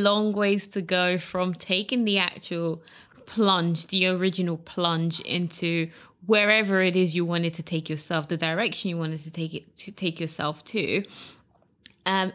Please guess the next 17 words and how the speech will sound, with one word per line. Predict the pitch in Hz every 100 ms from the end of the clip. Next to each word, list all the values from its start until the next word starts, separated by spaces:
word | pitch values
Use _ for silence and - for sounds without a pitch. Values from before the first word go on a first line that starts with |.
| -
and | 220 220 214 -
because | 208 226 254 240
you've | 262 247 -
put | - 254
in | 302 285
a | 220
lot | 208 208 208
of, | 226
like, | 226 214 214
mental | 202 196 196 202 214 -
emphasis | 202 202 208 196 190
and | 190
mental | 185 190 190 -
energy | - 196 185 180
to | -
even, | 196 190 185 180 - - - - - -
um, | 175 175 175